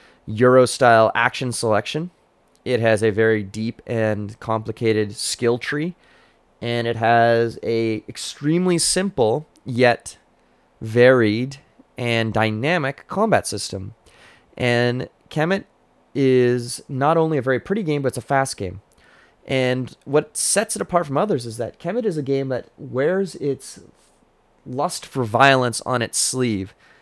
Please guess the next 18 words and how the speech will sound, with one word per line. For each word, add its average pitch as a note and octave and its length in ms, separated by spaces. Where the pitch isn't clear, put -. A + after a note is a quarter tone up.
and B2 340
is A#2+ 180
one C#3+ 180
of E3 60
the C3 60
few F#3 240
games E3+ 320
I C#3 140
know B2+ 300
that A2 180
you A2 140
can A2+ 360
win C#3 480
by A2+ 720
just B2+ 480
killing A2+ 500
other A2 180
people. F#2+ 380